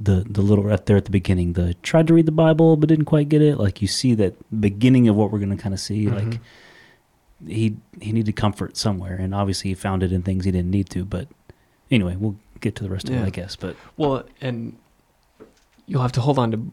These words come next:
Speaker 2: to both of those too, because later on in life too, he, he deals with alcoholism.
Speaker 1: Mm-hmm.
Speaker 2: Um,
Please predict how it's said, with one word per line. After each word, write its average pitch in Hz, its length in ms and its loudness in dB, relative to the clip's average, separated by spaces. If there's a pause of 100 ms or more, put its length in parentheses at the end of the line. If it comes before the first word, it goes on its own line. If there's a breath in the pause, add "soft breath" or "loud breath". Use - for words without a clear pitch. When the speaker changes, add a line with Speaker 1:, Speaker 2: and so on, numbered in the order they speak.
(100)
Speaker 2:
to - 80 -10
both 139 260 2
of 113 100 -2
those 107 220 -8
too, - 160 -4
because 113 340 -6 (100)
later 120 260 -2
on 107 120 -2
in 107 120 -4
life 107 220 -8
too, - 160 -6
he, 104 240 -6
he - 140 -10
deals 110 280 -6
with 101 140 -12 (120)
alcoholism. 110 840 -8 (440 loud breath)
Speaker 1:
Mm-hmm. - 40 -10
Speaker 2:
Um, 120 460 -14